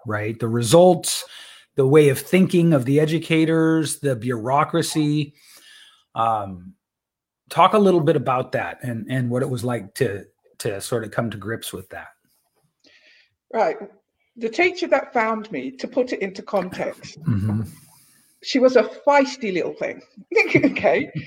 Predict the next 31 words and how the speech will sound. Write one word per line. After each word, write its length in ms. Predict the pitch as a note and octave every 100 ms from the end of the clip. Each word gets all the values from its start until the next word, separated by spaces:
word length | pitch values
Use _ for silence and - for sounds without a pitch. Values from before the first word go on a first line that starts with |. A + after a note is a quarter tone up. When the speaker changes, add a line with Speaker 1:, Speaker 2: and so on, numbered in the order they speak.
| F3
Speaker 1:
<laughs> 240 | - E3 G3
Speaker 2:
I 200 | A#3 D4+
was 240 | D4 - C4+
five 120 | A#3+ B3
foot 120 | A3+
eleven, 360 | G#3 G3+ F#3 F3+
she 200 | F3+ G3+
was 160 | F#3 -
five 420 | F#3+ E3+ F#3 -
foot, 220 | F3+ B2 - -
but 160 | D#3+
she 200 | - -
Speaker 1:
Mm-hmm. 80 | G#3
Speaker 2:
was 180 | F#3+ F3+
a 100 | E3
lot 160 | G3+ G3+
more 380 | F#3 F#3 F3 E3+ - _ _ -
feisty 420 | E3+ E3 - D#3+
than 160 | E3 D#3+
I 100 | E3+
could 220 | - -
ever 260 | E3 -
be. 300 | - A2+ - _ _ _ -
Speaker 1:
Right. 220 | G2+ F2+ - - -
Speaker 2:
And 120 | F#3
she 360 | - C4 C4+
said 360 | C4+ - B3+ B3
to 100 | -
me, 240 | G3 D#3 D3+
after 380 | G#3 A3 A3 A#3+
she 340 | - G#3+ G3+